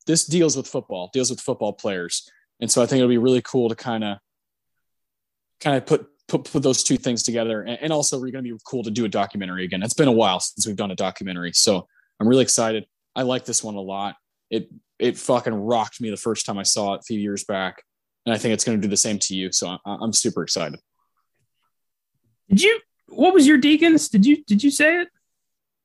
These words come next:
Speaker 1: Oh, mine was the same as you.
Speaker 2: Oh,
Speaker 1: Yeah.
Speaker 2: okay, great.
Speaker 1: Yeah. I thought, I thought I said that. I thought I said that. Yeah.
Speaker 2: <laughs> I don't,
Speaker 1: Yeah.
Speaker 2: I was waiting. I was like, "Wait a minute."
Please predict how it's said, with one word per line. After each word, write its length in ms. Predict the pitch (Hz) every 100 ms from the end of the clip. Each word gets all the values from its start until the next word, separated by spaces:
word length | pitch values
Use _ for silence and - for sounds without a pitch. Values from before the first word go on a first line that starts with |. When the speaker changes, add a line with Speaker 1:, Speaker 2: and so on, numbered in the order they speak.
| _ _
Speaker 1:
Oh, 260 | 208 208 143
mine 120 | 214
was 100 | 240
the 80 | 196
same 180 | 262 247
as 140 | 233
you. 180 | 254 135 _ _ _ _ -
Speaker 2:
Oh, 200 | 226 117
Speaker 1:
Yeah. 180 | 233 127 - 196
Speaker 2:
okay, 180 | 262
great. 240 | 156 185 185
Speaker 1:
Yeah. 220 | 156 143 - - - -
I 80 | 196
thought, 140 | 269 -
I 60 | 233
thought 180 | 302 247
I 40 |
said 240 | - 247
that. 120 | 165 117
I 20 | -
thought 100 | 180
I 40 |
said 180 | 165 196
that. 200 | 185 -
Yeah. 160 | 185 - -
Speaker 2:
<laughs> 60 |
I 80 | 175
don't, 120 | 175 -
Speaker 1:
Yeah. 300 | 208 208 202 110
Speaker 2:
I 80 |
was 140 | 170 165
waiting. 240 | 196 180
I 20 |
was 100 | 151
like, 160 | 147 139
"Wait 140 | 233
a 40 | 247
minute." 220 | 147